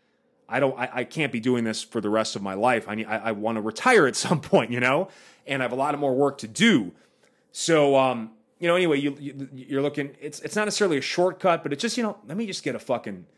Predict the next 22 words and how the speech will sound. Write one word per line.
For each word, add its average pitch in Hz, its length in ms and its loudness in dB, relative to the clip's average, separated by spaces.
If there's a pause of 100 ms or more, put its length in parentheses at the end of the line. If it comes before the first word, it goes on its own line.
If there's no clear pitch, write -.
(200)
it's - 80 -16
been 151 160 -2
a, 139 60 -2
it's - 180 -12
been 175 100 0
a 156 60 2
while 139 320 4
since 131 240 -10
there's 113 160 -6
been 117 440 -2 (200)
a - 20 -10
surge 120 720 -4 (560)
or, 123 540 2 (160)
you 196 100 -4
know, 180 80 -2
just 165 240 -10
a - 20 -8
little 160 100 0
bit 156 120 -4
of 143 60 -2
luck. 160 300 -2
And 117 360 -12